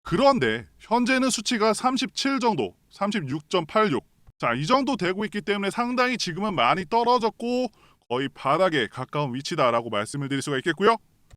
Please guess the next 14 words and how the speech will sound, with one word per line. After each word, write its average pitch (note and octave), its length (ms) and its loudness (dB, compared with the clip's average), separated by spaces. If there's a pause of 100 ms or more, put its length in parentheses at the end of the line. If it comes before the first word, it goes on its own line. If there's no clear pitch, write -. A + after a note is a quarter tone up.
(140)
그리고 A#3 320 -2
이 G#3+ 180 -2
알에스아이 B3 580 0
지표상 C#3+ 600 -4
여기 C3 180 -4
빨간색 A3 640 0
선이 C#3 420 -4 (380)
이 A2+ 80 -6
초록색 A3 480 -4
선을 G#3+ 320 0
골든 F#3+ 540 -2
크로스하는 F#3+ 640 -2
그런 C3 240 -4
시점부터 D3+ 640 2